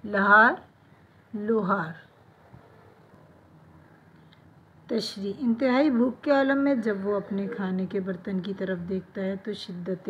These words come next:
जज्बात से ज़मीन में अपने पाँव इस कदर ज़ोर ज़ोर से मारता है कि यूँ लगता है कि अपने समूह से कुएं खोद रहा हो।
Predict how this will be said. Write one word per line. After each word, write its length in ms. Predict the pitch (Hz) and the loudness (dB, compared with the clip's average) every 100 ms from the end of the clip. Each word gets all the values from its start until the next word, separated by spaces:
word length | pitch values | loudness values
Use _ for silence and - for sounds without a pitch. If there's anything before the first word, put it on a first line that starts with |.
| 185 | -4
जज्बात 760 | 175 185 170 190 202 208 254 - - - - _ - - - - _ _ _ _ - - - - - - - - _ _ - - - - - - | -4 -6 -6 -6 -2 -2 -2 -8 -20 -20 -20 _ -20 -20 -20 -20 _ _ _ _ -20 -20 -20 -20 -20 -20 -20 -20 _ _ -20 -20 -20 -20 -20 -4
से 120 | 233 202 196 226 240 | 0 2 0 -2 -6
ज़मीन 540 | 196 214 208 226 294 | -2 0 2 2 2
में 220 | 294 214 185 | 0 0 -2
अपने 500 | - 196 196 202 - - _ _ _ _ - | -6 -4 -2 -2 -6 -10 _ _ _ _ 2
पाँव 340 | 202 214 277 - 254 | 4 4 2 -4 -10
इस 140 | - - | -10 -4
कदर 300 | 220 220 311 | 0 6 6
ज़ोर 340 | 233 208 196 185 | 4 -2 -2 0
ज़ोर 220 | 196 185 | -2 -2
से 180 | 175 202 | -4 -6
मारता 420 | 180 175 175 190 | -2 -2 -2 -4
है 160 | 185 196 | -2 -2
कि 140 | 208 | -2
यूँ 220 | 196 190 | -2 -2
लगता 320 | 180 175 - 190 | -2 -6 -6 -4
है 140 | 185 | -4
कि 160 | 185 185 | -4 -6
अपने 340 | 175 190 196 | -4 -4 -4
समूह 440 | 190 202 185 185 190 | -4 -4 -4 -2 -4
से 340 | - 208 226 311 - - - - - | -4 -2 0 -2 -8 -20 -20 -20 -12
कुएं 340 | - 320 320 254 | -2 2 2 2
खोद 320 | 226 208 196 | 0 0 2
रहा 260 | 196 185 185 | 4 6 4
हो। 300 | 185 196 | 2 -2